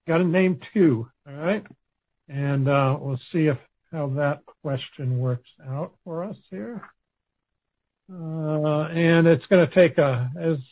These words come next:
slight delay here, Al, before they actually hear me. And of course, they gotta type it in. So, um,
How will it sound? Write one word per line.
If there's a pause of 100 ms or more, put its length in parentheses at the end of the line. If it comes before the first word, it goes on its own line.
(180)
slight
delay
here,
Al,
before
they
actually
hear
me. (560)
And
of
course,
they
gotta
type
it
in.
So,
um,